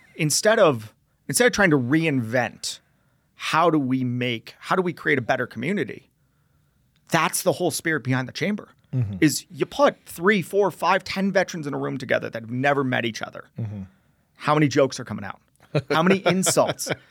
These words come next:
Speaker 1: How many times can we, uh, you know, rib each other a little bit?
Speaker 2: Mm-hmm.
Speaker 1: But is there anybody that we wouldn't wanna see not the most successful they could be?
Speaker 2: Absolutely.
Speaker 1: You
Speaker 2: And,
Speaker 1: know?
Speaker 2: and some of the minds that are coming out too, you know, beautiful,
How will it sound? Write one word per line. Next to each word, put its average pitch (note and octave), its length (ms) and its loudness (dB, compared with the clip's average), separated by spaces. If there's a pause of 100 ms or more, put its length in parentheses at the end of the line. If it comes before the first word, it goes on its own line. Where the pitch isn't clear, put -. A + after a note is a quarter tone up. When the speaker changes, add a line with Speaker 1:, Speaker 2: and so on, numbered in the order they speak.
(120)
Speaker 1:
How G3 260 2
many G#3 220 0
times D#3+ 340 0
can D3 160 -2
we, C#3+ 220 2
uh, B2+ 460 4
you D3 120 -2
know, B2+ 160 0
rib D#3+ 300 4
each C#3+ 160 0
other A#2+ 180 2
a A#2+ 80 0
little A#2 220 -2
bit? A#2+ 240 0
Speaker 2:
Mm-hmm. C3 320 -4 (760)
Speaker 1:
But E3+ 240 2 (600)
is D3+ 140 6
there D#3 200 4
anybody E3 400 0
that D3 100 0
we C#3 140 -2
wouldn't C3+ 300 -2
wanna B2 260 0
see C3 180 -4
not A#2 380 0
the B2+ 60 -8
most A#2+ 240 -6
successful A#2 420 -8
they A2 140 -4
could G2+ 160 -14
be? C#3 200 -6 (300)
Speaker 2:
Absolutely. G2 460 -10 (580)
Speaker 1:
You D#3 80 6
Speaker 2:
And, D3+ 120 4
Speaker 1:
know? - 60 0
Speaker 2:
and E3 80 4
some F#3 160 4
of F3 40 4
the D#3+ 80 6
minds D#3 300 4
that B2+ 100 4
are - 20 -2
coming B2+ 280 -2
out A2+ 180 -4
too, C3+ 280 0 (640)
you A#2 100 0
know, A2 220 2 (500)
beautiful, C3+ 520 4